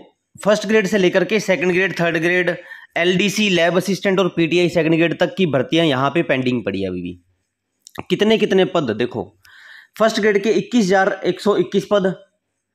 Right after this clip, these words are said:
सेकंड ग्रेड के तैंतीस हजार एक सौ चार पद, थर्ड ग्रेड के उनतीस हजार दो सौ बहत्तर पद, एलडीसी के तैंतीस सौ तीन पद, लैब असिस्टेंट के नौ सौ सत्तर पद और पीटीआई सेकंड ग्रेड के इक्कीस सौ दस पद। टोटल इतने पद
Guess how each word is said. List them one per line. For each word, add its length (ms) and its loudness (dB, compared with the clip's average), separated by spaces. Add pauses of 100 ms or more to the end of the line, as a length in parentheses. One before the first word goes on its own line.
(300)
सेकंड 360 0
ग्रेड 240 2
के 80 2
तैंतीस 320 0
हजार 180 2
एक 60 0
सौ 140 2
चार 360 0
पद, 180 0 (500)
थर्ड 200 2
ग्रेड 340 2
के 80 2
उनतीस 320 2
हजार 180 4
दो 120 2
सौ 140 -2
बहत्तर 320 -2
पद, 280 0 (360)
एलडीसी 400 2
के 80 2
तैंतीस 360 0
सौ 100 2
तीन 280 0
पद, 240 0 (280)
लैब 300 4
असिस्टेंट 360 0
के 60 4
नौ 140 4
सौ 140 0 (200)
सत्तर 340 -4
पद 260 0 (300)
और 120 0
पीटीआई 440 2
सेकंड 260 0
ग्रेड 240 4
के 80 2
इक्कीस 320 -2
सौ 100 2
दस 300 -4
पद। 160 -6 (420)
टोटल 360 4
इतने 440 2
पद 220 0